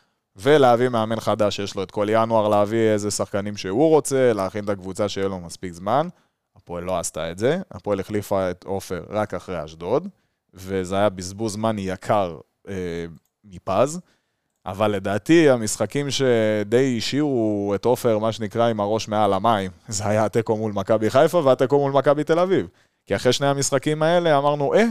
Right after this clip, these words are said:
עשינו תיקו עם מכבי תל אביב, עשינו תיקו עם מכבי חיפה",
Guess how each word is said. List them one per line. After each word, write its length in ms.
עשינו 300
תיקו 220
עם 80
מכבי 300
תל 160
אביב, 240
עשינו 340
תיקו 240
עם 100
מכבי 320
חיפה", 380